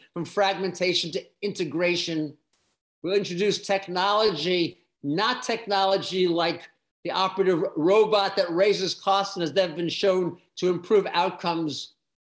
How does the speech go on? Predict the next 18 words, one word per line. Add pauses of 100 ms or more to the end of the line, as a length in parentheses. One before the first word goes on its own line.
(120)
but
approaches
using
artificial
intelligence (300)
and
algorithmic (180)
care (200)
and
telemedicine
that
are
gonna
lower
expense, (180)
make
care
more